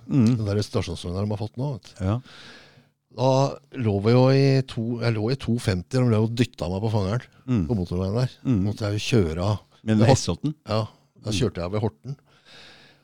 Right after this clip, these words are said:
Speaker 2: Og de kjørte faktisk ut på jordet i rundkjøringa inn til Horten sentrum, også til Tønsberg, i
Speaker 1: Ja.
Speaker 2: den rundkjøringa der. Eh, da fikk jeg kjørt og parkert på verdens største gressplen på, eh, den yrkesskolen som ligger rett oppafor der.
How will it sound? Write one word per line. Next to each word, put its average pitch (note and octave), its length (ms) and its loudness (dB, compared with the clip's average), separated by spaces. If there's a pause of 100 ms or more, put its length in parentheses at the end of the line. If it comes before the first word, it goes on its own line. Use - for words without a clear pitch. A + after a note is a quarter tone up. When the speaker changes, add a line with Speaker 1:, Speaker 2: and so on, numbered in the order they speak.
(140)
Speaker 2:
Og A2+ 120 0
de A2 100 -2
kjørte - 440 0
faktisk G#2 360 -8
ut F2+ 240 -6
på A#2+ 140 2
jordet A2 420 4 (220)
i B2 80 4
rundkjøringa A2+ 1500 -2
inn A2 120 -2
til A2 100 -8
Horten G#2 280 -8
sentrum, G2+ 380 -8
også G#2+ 240 -8
til G#2+ 140 -6
Tønsberg, A#2 400 -10 (200)
i E3 60 -2
Speaker 1:
Ja. E3 80 2
Speaker 2:
den G#2 120 0
rundkjøringa E2+ 400 -8
der. B2 100 -10 (920)
Eh, B2+ 580 2 (300)
da A#2 80 -4
fikk - 140 -10
jeg C#3+ 100 -2
kjørt B2 420 -6
og - 100 -16
parkert F#2+ 500 -6
på C3+ 120 -4
verdens A2 600 -4
største - 420 -6
gressplen D3+ 480 -4 (260)
på, D3 60 0 (540)
eh, C3+ 420 -2
den C#3 140 0
yrkesskolen G#2+ 480 -4
som C3+ 100 -4
ligger C3 160 2
rett C3 120 -2
oppafor F#2+ 280 -6
der. E3 120 -2